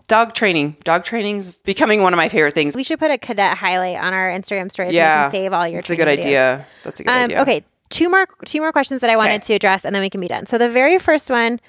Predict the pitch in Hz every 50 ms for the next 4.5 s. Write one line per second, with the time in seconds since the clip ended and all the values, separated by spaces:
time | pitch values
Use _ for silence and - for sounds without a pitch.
0 | - - 226 240 247 240 233 247 254 - - 269 254 254 - - 233 220 220 208
1 | 214 - - 202 196 180 - - 220 - - 202 190 180 190 - - 220 220 269
2 | 277 - - - _ - - 226 220 - - 214 220 - - - - - 220 269
3 | 277 269 - - 233 208 190 185 185 196 - - - 220 - 214 - - 311 330
4 | 370 359 190 151 175 208 226 - -